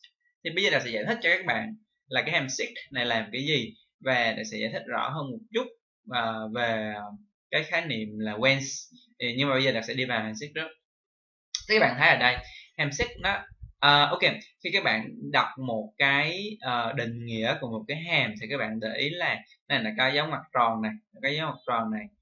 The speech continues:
rồi là có dấu ngoặc vuông. Và dấu ngoặc vuông để làm cái gì? Các bạn nhớ điều này, dấu ngoặc vuông là để nói cái biến này, cái vị trí này, cái thông số này là optional. Optional nghĩa là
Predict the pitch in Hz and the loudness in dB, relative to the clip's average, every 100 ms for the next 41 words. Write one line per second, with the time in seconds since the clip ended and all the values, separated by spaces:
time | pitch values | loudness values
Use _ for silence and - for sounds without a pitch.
0 | _ - 117 113 - 139 160 156 - - | _ -6 -4 -4 0 0 2 0 -4 -8
1 | 131 123 143 127 110 _ - _ _ _ | -12 0 2 2 -2 _ -20 _ _ _
2 | - 135 151 220 - - 175 170 117 135 | 2 4 4 2 -2 -4 -2 0 2 4
3 | 139 113 123 135 127 107 - - - 180 | 4 2 -2 -2 -4 -6 -10 -14 -2 0
4 | 123 117 127 151 165 131 113 110 131 170 | 0 2 2 2 0 -4 -2 -2 2 2
5 | 208 143 - 139 151 165 160 160 151 120 | 2 -4 -6 -6 -2 0 -2 -4 -8 -4
6 | 120 117 110 110 110 107 120 127 127 147 | 0 0 -2 -4 -6 -6 -4 -4 -4 -6
7 | 233 - _ _ - 170 170 165 185 208 | -8 -16 _ _ 0 0 2 0 0 0
8 | 165 127 107 107 _ - 156 131 107 131 | 2 2 -2 -8 _ -6 -4 -2 -2 0
9 | 143 165 151 113 104 - 127 139 147 139 | 0 0 0 -2 -4 -2 -2 0 -6 -4
10 | 139 147 156 139 113 110 - - - - | -4 -2 0 0 -2 -6 -12 -20 -20 -8
11 | 117 113 113 127 - _ 156 165 - 131 | -4 -2 -2 -4 -10 _ -2 -2 -6 -6
12 | 113 107 - _ _ _ _ - 233 208 | -4 -6 -8 _ _ _ _ 0 0 0
13 | 143 120 123 117 139 135 113 - | -2 -2 -2 -2 0 2 2 0